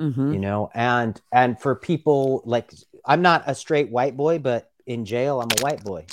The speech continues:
Speaker 2: 'cause
Speaker 1: Mm-hmm.
Speaker 2: look how, you know, m-, m-, my, uh, my, my, I have light colored skin and stuff. So, like, in Los Angeles during the nineties, like, for people to tell me, "I don't know what racism is," this and that, it's like, I had cops putting me in handcuffs and beating my ass and pulling guns on me. So I never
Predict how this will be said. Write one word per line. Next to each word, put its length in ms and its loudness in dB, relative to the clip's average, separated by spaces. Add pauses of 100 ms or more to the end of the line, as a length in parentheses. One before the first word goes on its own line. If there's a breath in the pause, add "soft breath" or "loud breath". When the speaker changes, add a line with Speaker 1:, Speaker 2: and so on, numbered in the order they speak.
Speaker 2:
'cause 180 -12
Speaker 1:
Mm-hmm. 340 0
Speaker 2:
look 180 -8
how, 360 -4 (160)
you 80 -10
know, 200 -10 (320)
m-, 160 -12
m-, 200 -16
my, 240 -6
uh, 180 -4
my, 160 -6
my, 260 -10 (160)
I 100 -4
have 120 -4
light 260 0 (200)
colored 320 -8
skin 340 -4
and 160 -8
stuff. 260 -4 (640 loud breath)
So, 240 4
like, 420 4 (880)
in 280 -2
Los 320 4
Angeles 440 -2
during 200 -6
the 60 -8
nineties, 760 -8
like, 180 -10
for 80 -14
people 300 -6
to 60 -6
tell 180 -8
me, 120 -6
"I 100 0
don't 180 -6
know 200 -4
what 160 -6
racism 640 -10
is," 280 -6
this 180 -10
and 80 -10
that, 160 -6
it's 140 -8
like, 120 -4
I 120 4
had 320 -4
cops 480 -2
putting 280 -10
me 120 -6
in 80 -8
handcuffs 640 -10
and 140 -12
beating 240 -8
my 180 -2
ass 420 -4
and 80 -10
pulling 300 -10
guns 280 -4
on 160 -2
me. 80 -6
So 160 -4
I 120 8
never 300 6